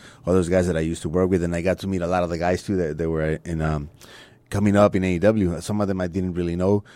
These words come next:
And my son was, like, wanting to take pictures with them, so I told him, "I'm not gonna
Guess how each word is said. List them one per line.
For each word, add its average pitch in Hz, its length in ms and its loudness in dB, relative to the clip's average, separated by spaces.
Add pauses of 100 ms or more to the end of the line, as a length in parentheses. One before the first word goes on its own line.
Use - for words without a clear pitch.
(340)
And 90 100 -6
my 92 140 0
son 95 360 -2
was, 85 180 0
like, 78 240 -2
wanting 90 240 0
to - 40 -12
take 87 200 -4
pictures 123 260 0
with 92 80 2
them, 87 140 -2
so 98 100 -2
I 82 60 0
told 85 180 -2
him, 71 240 -8
"I'm 101 120 0
not 143 100 4
gonna 104 120 0